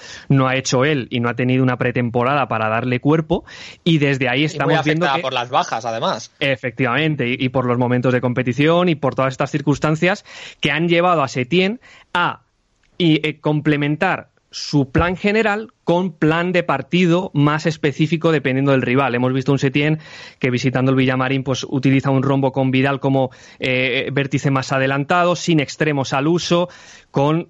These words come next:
Speaker 1: como tú has dicho, Adri, una de las, vamos a ver si claves en la mejora de Frenkie de Jong como, eh, interior que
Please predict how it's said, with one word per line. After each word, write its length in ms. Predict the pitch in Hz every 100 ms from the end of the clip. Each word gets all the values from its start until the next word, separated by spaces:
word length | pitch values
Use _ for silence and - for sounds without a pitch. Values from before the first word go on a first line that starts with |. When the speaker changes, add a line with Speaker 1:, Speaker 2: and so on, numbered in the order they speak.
| _
Speaker 1:
como 260 | 147 131
tú 160 | 117 151
has 120 | 139
dicho, 280 | 135 139 143
Adri, 360 | 151 151 139 -
una 260 | 156 156
de 100 | 135
las, 240 | 131 120 - _ _
vamos 360 | 139 156 156 151
a 60 |
ver 120 | 151
si 240 | 139 - 127
claves 600 | 147 160 143 117 - - - - _
en 380 | 139 127 123 117
la 80 | 123
mejora 340 | 123 120 139
de 80 | 135
Frenkie 320 | 123 143 139
de 180 | 135 139
Jong 200 | 151 131 - - - _
como, 420 | - 160 143 113 -
eh, 340 | 127 120 117 -
interior 500 | 147 135 135 147 151
que 300 | 147 135 -